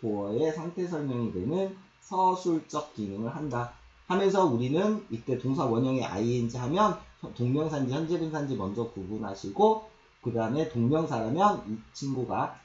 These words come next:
주어의 역할을 했냐, 목적어 역할을 했냐, 보어의 동격의 역할을 했냐를 판단하시면 됩니다. 오늘은 여기서 마칠 거고요. 여러분들 예문 열두 개 완전히 그냥 외워버리시면 돼요.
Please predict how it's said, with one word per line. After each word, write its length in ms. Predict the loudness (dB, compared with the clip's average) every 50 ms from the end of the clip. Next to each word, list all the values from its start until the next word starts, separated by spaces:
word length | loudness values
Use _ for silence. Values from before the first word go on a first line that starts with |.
| _ -6
주어의 340 | 2 4 6 6 8 8 6
역할을 380 | 4 4 -2 -4 -2 -2 -2
했냐, 280 | -2 -4 -6 -8 -8 -10 -10
목적어 560 | -6 -6 -6 -6 -6 -4 -2 0 2 4 4
역할을 320 | 2 2 0 -4 -6 -6 -6
했냐, 580 | -6 -8 -8 -6 -4 -2 2 2 2 2 0 -2
보어의 320 | 0 0 2 2 0 -2
동격의 520 | -4 -4 -4 -2 0 2 2 2 4 2 2
역할을 380 | 2 2 0 -2 0 2 2
했냐를 600 | 2 0 0 -2 0 2 4 6 6 6 4 2 -2 -14 -20 -20 _ -8
판단하시면 920 | -6 -4 -4 -2 0 0 0 0 0 -2 -6 -4 -4 -4 -2 -2 -2 -4
됩니다. 440 | -4 -6 -6 -6 -6 -8 -8 -10 -12 -14 -20 -20 _ _ _ _ _ _ _ _ _ _ -20 -20 -20 -20 -20 -20 -20 -20 -20 -20 -20 -20 -20 -20 -20 -20 -20 -18 -6 2
오늘은 280 | 4 6 8 8 10 10
여기서 300 | 10 8 8 6 4 2
마칠 440 | 2 2 0 0 2 2 2 2 2
거고요. 960 | 2 4 4 4 4 2 0 0 2 2 4 8 12 12 12 12 12 10 8
여러분들 440 | 6 6 4 2 2 0 0 0 2
예문 320 | 4 4 4 4 4 2
열두 320 | 2 0 -2 -2 -4 -4
개 160 | -2 0 0 0
완전히 460 | 0 0 -2 -4 -2 -2 -2 -2 -4
그냥 220 | -4 -6 -6 -4 -2
외워버리시면 880 | 2 4 6 8 8 8 6 6 4 2 0 -4 -2 -2 -2 -2 -4 -6
돼요. 180 | -8 -12 -14